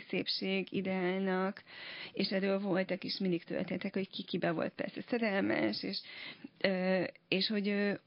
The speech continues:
hogy a, viszont abban a pillanatban, hogyha kimondja valaki meg, hogy feminista, akkor gyorsan megijednek a, a férfiak, hogy akkor biztos nem vagy elég nőies. És hiába lát-, látja a saját szemével, hogy az illető nőies, de ha feminista, akkor biztos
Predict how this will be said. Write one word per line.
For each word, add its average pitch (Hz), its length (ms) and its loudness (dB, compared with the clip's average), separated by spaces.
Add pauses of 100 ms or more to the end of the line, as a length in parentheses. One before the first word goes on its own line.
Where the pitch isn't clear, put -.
hogy 214 220 2
a, 233 120 4
viszont 233 260 2
abban 262 140 4
a 180 60 2
pillanatban, 311 360 2
hogyha 262 220 0
kimondja 202 440 0
valaki 220 280 0
meg, 220 200 0
hogy 202 140 0
feminista, 262 580 0 (420)
akkor 208 260 0
gyorsan 233 360 0
megijednek 196 840 0 (480)
a, 202 80 4 (600)
a 202 100 0
férfiak, 277 560 0 (300)
hogy 214 180 2
akkor 214 320 0
biztos 214 320 -2
nem 196 140 0
vagy 180 100 2
elég 180 240 2
nőies. 185 640 0 (280)
És - 160 0
hiába 233 260 2
lát-, 190 300 2 (360)
látja 208 320 2
a - 20 -2
saját 208 260 -2
szemével, 185 560 0
hogy 226 160 0
az 202 140 -2
illető 214 360 0
nőies, 202 380 0
de 196 100 -2
ha 202 80 0
feminista, 196 500 -2
akkor - 240 -2
biztos 190 260 -4